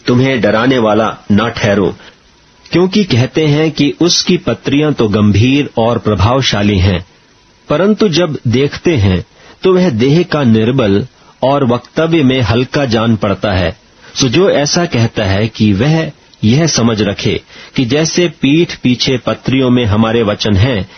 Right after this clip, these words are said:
वैसे ही तुम्हारे सामने हमारे काम भी होंगे। क्योंकि हमें यह हियाव नहीं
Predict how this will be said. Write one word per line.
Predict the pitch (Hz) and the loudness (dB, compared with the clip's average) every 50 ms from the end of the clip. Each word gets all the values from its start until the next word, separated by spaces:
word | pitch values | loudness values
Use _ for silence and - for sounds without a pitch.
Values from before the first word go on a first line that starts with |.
| - - - - - - 101 | -20 -20 -20 -20 -10 -4 -2
वैसे | 101 120 139 156 - - 175 | 0 0 0 0 0 0 0
ही | 165 165 165 | 2 2 0
तुम्हारे | 160 - 117 107 104 113 131 135 143 135 | 0 0 0 0 2 2 2 0 0 -2
सामने | - - - 104 107 120 131 120 104 95 95 - - - - - - | -2 -2 -2 -2 0 2 2 2 2 0 -2 -4 -8 -18 -20 -10 -4
हमारे | - 113 123 123 120 123 123 | -2 0 0 0 0 0 -2
काम | 113 - - 113 110 120 131 139 123 | -4 -4 -4 -4 -2 0 0 0 2
भी | 110 120 117 | 2 2 2
होंगे। | 95 101 104 101 92 87 78 - - _ _ - - - - - | 2 2 2 2 0 0 -2 -6 -8 _ _ -20 -20 -20 -8 -2
क्योंकि | - 175 190 185 202 | -2 0 0 2 0
हमें | 180 156 170 170 175 175 | 2 2 2 2 0 0
यह | 170 139 123 139 139 | 0 0 0 0 0
हियाव | 127 107 107 113 110 113 120 123 | 2 2 2 2 2 0 0 0
नहीं | 120 110 113 123 110 92 | 2 2 2 2 0 -2